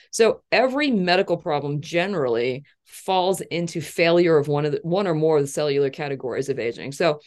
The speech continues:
as an example, it's the easiest example, if you are pre-diabetic or diabetic, you clearly have glycation issues, which means you need to load points in category five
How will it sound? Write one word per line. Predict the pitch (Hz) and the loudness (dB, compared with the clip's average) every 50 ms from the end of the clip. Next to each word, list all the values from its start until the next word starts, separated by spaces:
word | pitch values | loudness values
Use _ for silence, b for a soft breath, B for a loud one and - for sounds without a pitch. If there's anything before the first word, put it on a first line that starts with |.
| B B B B B | B B B B B
as | - 220 233 | 0 0 2
an | 262 | 2
example, | 247 214 175 185 180 175 175 170 139 135 131 160 165 165 - _ | 0 0 0 0 0 0 0 0 0 0 0 -2 -4 -8 -14 _
it's | - | -8
the | 175 - 190 | -6 -4 -2
easiest | 180 165 160 147 143 151 | -2 0 0 -2 -2 -2
example, | 139 139 139 127 135 139 113 - | -6 -6 -6 -6 -4 -2 -2 0
if | - - - - | 0 0 -2 0
you | 214 220 | 0 2
are | 220 185 151 - - | 2 2 2 -2 -8
pre-diabetic | - - 214 202 185 170 160 151 156 151 143 139 139 143 143 147 | -8 -6 -4 -2 0 0 0 0 0 0 0 0 -2 -2 -2 -4
or | 151 | -6
diabetic, | 143 151 135 123 131 135 226 240 190 147 143 143 143 b b b b b b b _ _ | -4 -4 -4 -6 -2 0 2 4 4 4 2 0 -2 b b b b b b b _ _
you | 190 175 | -10 -10
clearly | - - - - - 262 262 247 233 226 | -10 -10 -8 -4 0 0 4 6 6 6
have | 185 165 151 | 6 4 4
glycation | 165 151 147 143 - - 226 220 220 - 160 | 4 4 2 2 0 0 0 0 0 -2 -2
issues, | 151 147 147 - 156 147 151 147 147 156 | -2 -2 -4 -4 -4 -4 -4 -4 -4 -4
which | 160 151 - | -6 -4 -4
means | 165 160 156 156 143 | -4 -4 -2 -2 -2
you | 175 180 | -2 -2
need | 196 185 175 | -2 -4 -4
to | - 170 | -4 -4
load | 165 160 156 151 147 147 | 0 4 6 6 6 4
points | 147 - 165 139 143 143 139 156 | 2 -2 -2 -2 -2 -2 -4 -6
in | 151 | -8
category | 143 160 135 131 143 135 - 127 123 135 | -6 -4 -2 -2 -2 0 0 0 0 0
five | 135 139 - 135 - - - | 0 0 -2 -2 -2 -2 -6